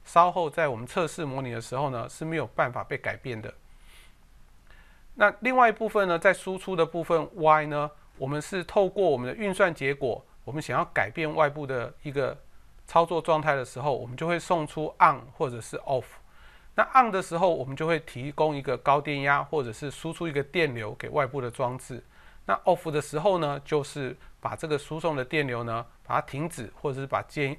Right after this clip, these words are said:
电压呢降成低电压，造成了外部装置呢的停止运作。那我们在输出的部分呢，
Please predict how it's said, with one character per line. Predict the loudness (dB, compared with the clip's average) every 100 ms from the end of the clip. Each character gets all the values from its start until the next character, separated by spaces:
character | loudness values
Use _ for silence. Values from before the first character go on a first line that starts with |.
| -2
电 | 0 2
压 | 2
呢 | 2 -4 -10 -2
降 | -2 -2
成 | -8 -10
低 | -10
电 | -4 -4 0
压， | 0 0 -6 -20 -20 -20 -20 -20 -20 0
造 | 4 4
成 | 2
了 | -6
外 | 2 2
部 | 2
装 | -2 -2 -2
置 | -6 -4
呢 | -4
的 | -4
停 | -8 -8 -8
止 | -8
运 | -6 -6
作。 | -2 -2 -4 -10 -20 -20 -20 -20 -20 -20 -20 -20 -20 -20 -20 -20 -2
那 | 0
我 |
们 | 4
在 | 2
输 | 2 -4
出 | -2 4
的 | 4
部 | 4 2
分 | 4 4
呢， | 2 0